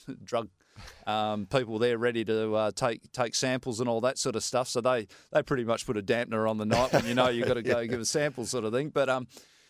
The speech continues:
Speaker 1: uh, look, I, I just l-, remember looking in the crowd, and, and it's the adulation, it's the, the emotion on people's faces that you actually see and, and you are part of,
Speaker 2: Mm.
Speaker 1: um, them enjoying such a spectacular night, 'cause Susie had won also that night.
Speaker 2: Yeah.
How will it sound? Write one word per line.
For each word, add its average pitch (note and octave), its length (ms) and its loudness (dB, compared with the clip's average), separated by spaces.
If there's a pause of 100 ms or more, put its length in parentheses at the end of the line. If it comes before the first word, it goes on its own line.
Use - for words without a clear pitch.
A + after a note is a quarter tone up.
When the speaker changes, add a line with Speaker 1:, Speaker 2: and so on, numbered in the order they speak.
(280)
Speaker 1:
uh, D3+ 160 2
look, D#3+ 240 2
I, E3 240 2 (220)
I D#3+ 120 0 (340)
just - 280 0
l-, C3+ 200 -8
remember A2 460 0
looking G2+ 360 -6
in F#2+ 120 -4
the F#2 80 -6
crowd, F#2+ 440 -2
and, B2+ 320 -2
and C#3+ 180 -2
it's - 120 -6
the D3+ 160 -4
adulation, A#2+ 640 0
it's G2+ 140 -6
the, B2 260 -2
the A#2+ 160 -2
emotion B2+ 640 0
on G2+ 160 -2
people's G#2+ 400 -8
faces G2 540 -6
that G2+ 120 -8
you C3 300 0
actually A2 320 -2
see G#2+ 500 -2
and, F#2+ 220 -4
and G#2+ 180 -6
you B2+ 220 0
are G#2+ 40 -2
part G#2+ 500 -2
of, F#2+ 340 -2
Speaker 2:
Mm. G2 220 -2
Speaker 1:
um, G#2 260 -2
them A2+ 240 -2
enjoying G#2 580 -4
such - 280 -8
a - 20 -12
spectacular G2 720 -6
night, G#2+ 260 -4
'cause G2 160 -10
Susie G#2+ 360 -4
had F2+ 100 -8
won F#2 240 -6
also G2+ 420 -6
that - 200 -10
night. F#2 140 -10
Speaker 2:
Yeah. D#2 140 -2